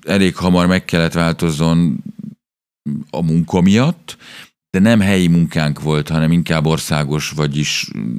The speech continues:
hát frankofon, tehát még csak nem is Franciaországban dolgoztunk országos szinten, hanem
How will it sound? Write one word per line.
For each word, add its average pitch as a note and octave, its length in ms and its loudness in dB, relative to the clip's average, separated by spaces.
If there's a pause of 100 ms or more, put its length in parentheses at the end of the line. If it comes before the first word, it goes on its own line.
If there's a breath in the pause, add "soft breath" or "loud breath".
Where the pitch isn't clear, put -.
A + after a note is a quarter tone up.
(120)
hát D#2+ 200 -6
frankofon, E2 680 0
tehát D2 180 -4
még D#2+ 100 -2
csak - 120 -10
nem F#2+ 120 0
is E2 80 -2
Franciaországban D#2 1300 -4
dolgoztunk D#2+ 640 -4 (400 loud breath)
országos E2 400 -2
szinten, E2 340 -2
hanem D#2+ 360 0